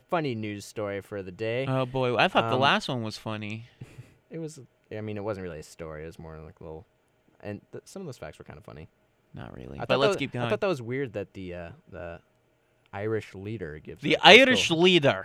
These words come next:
Speaker 1: <laughs>
Speaker 2: They don't have prime ministers over there. They
Speaker 1: I
Speaker 2: have
Speaker 1: guess they
Speaker 2: the,
Speaker 1: have
Speaker 2: the one
Speaker 1: le-
Speaker 2: who wins in the bar fight.
Speaker 1: <laughs>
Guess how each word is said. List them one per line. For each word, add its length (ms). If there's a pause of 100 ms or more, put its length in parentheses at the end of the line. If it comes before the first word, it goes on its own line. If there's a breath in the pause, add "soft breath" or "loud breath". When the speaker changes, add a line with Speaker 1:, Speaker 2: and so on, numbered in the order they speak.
(120)
Speaker 1:
<laughs> 800
Speaker 2:
They 80
don't 140
have 160
prime 180
ministers 360
over 200
there. 280
They 100
Speaker 1:
I 40
Speaker 2:
have 400
Speaker 1:
guess 80
they 100
Speaker 2:
the, 100
Speaker 1:
have 140
Speaker 2:
the 120
one 200
Speaker 1:
le- 60
Speaker 2:
who 80
wins 260
in 80
the 100
bar 300
fight. 280
Speaker 1:
<laughs> 800